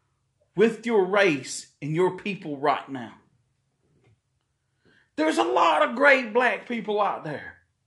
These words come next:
A lot of them doing great things. But the chosen few that do the stuff that y'all doing like you're doing right now,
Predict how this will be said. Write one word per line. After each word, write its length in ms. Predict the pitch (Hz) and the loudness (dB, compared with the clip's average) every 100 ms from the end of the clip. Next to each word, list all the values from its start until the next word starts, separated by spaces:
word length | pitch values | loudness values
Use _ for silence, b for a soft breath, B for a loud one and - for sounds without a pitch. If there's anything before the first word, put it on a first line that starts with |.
| _ _ _ _ _ _ _ _ _ _ _ _ _ _ _ | _ _ _ _ _ _ _ _ _ _ _ _ _ _ _
A 120 | - | -4
lot 300 | 302 294 320 | 0 4 6
of 140 | 311 294 | 4 2
them 140 | 320 | -2
doing 340 | 320 311 302 254 | 0 0 0 4
great 420 | 294 302 262 - | 4 4 0 -2
things. 600 | 311 302 220 - - - _ _ _ _ _ _ _ _ _ _ _ _ _ _ _ - | -2 0 -4 -8 -18 -20 _ _ _ _ _ _ _ _ _ _ _ _ _ _ _ 4
But 240 | 247 220 | 4 6
the 100 | 214 | 0
chosen 600 | 208 311 311 302 277 277 | 2 6 6 6 -2 -4
few 380 | - 330 330 277 | -2 0 2 0
that 180 | 233 208 | -2 -4
do 160 | 285 | -6
the 100 | 254 | -6
stuff 340 | 226 - 302 302 | -8 2 2 2
that 160 | 220 294 | -4 0
y'all 240 | 277 262 | 2 2
doing 280 | 285 277 254 | 0 -2 0
like 220 | 247 240 | -2 -2
you're 100 | 285 | -6
doing 380 | 233 294 294 285 | -4 -2 -2 0
right 280 | 269 277 240 | 0 -2 -2
now, 540 | 294 302 277 277 - | -2 0 -2 -6 -10